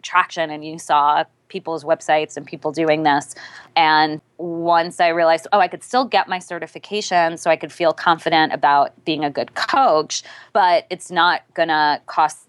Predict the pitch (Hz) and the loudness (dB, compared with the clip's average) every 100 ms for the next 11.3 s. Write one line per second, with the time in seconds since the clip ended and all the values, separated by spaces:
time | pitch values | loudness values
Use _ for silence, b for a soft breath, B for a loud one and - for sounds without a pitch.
0 | _ _ - 165 156 151 - 151 151 151 | _ _ -10 -8 -6 -8 0 2 2 0
1 | 156 165 151 147 139 156 147 - 143 143 | -2 -4 -4 -4 -6 -6 -6 2 2 2
2 | 147 147 147 151 147 139 143 135 - 147 | 2 4 6 4 2 0 -2 -2 0 2
3 | 147 139 143 - 151 - 143 143 139 113 | 2 -2 -10 -6 -4 0 -2 0 0 0
4 | - - - 113 104 151 139 143 139 - | -2 -6 -10 -6 -4 -2 0 0 0 -2
5 | - 151 117 98 - 147 147 135 - 143 | 0 2 4 2 2 0 0 -2 -4 -6
6 | 139 143 139 185 214 202 180 - 156 147 | -4 -2 -2 -2 -2 -2 -2 0 0 2
7 | 143 139 156 139 165 170 170 160 - - | 2 0 -2 -2 0 2 4 2 -2 -10
8 | 165 156 147 143 147 - - 143 139 - | -16 -14 -12 -12 -14 -16 -14 -14 -12 -2
9 | 160 160 160 151 - 156 147 143 139 139 | 2 4 4 2 -2 0 2 2 0 -2
10 | - 156 147 147 135 139 143 139 175 175 | -4 -2 0 2 2 0 -6 -6 -2 -2
11 | 151 139 135 | 0 2 0